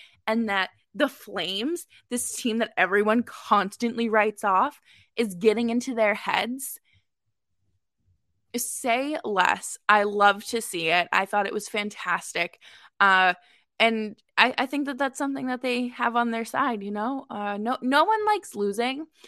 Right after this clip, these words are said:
but especially when you're losing to a team that has been historically bad,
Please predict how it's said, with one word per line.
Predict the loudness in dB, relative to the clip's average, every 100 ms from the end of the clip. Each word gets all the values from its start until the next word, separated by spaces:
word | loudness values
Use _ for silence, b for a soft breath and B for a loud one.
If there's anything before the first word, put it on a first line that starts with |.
| b b -8
but | -6
especially | -4 -4 -4 -6
when | -4 -4
you're | -2
losing | -2 -4 -4 -4 -4
to | -6
a | -8
team | -10 -8 -6 -4
that | -6 -4
has | -4 -4
been | -2 -4 -4 -8 _ _ -12
historically | -10 -6 -4 -2 -2 -2
bad, | 2 4 4 2